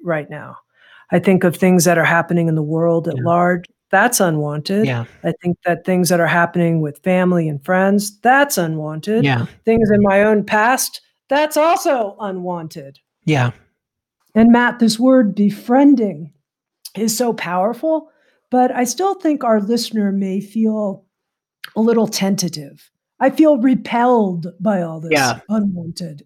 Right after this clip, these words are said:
Speaker 1: experience.
Speaker 2: Yeah.
Speaker 1: Help me out, Mister Licata.
Speaker 2: Yeah, yeah. I mean, f-, first of all, fa-, fair enough.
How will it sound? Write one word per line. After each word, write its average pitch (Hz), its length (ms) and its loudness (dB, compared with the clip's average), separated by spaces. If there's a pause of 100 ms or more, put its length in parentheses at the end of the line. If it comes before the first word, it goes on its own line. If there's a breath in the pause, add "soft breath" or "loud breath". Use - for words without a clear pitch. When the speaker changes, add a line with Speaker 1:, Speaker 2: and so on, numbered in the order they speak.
(100)
Speaker 1:
experience. - 720 -14
Speaker 2:
Yeah. 127 280 0
Speaker 1:
Help 277 160 0
me 254 140 -2 (100)
out, 185 200 -4
Mister 202 320 -4
Licata. 180 520 -6
Speaker 2:
Yeah, 143 260 0 (100)
yeah. 139 320 -6 (960 loud breath)
I 214 60 -2
mean, 202 180 0
f-, 185 60 -10
first - 480 -4
of 175 120 0
all, 139 120 4
fa-, - 240 -6
fair 170 300 -2
enough. 147 640 -10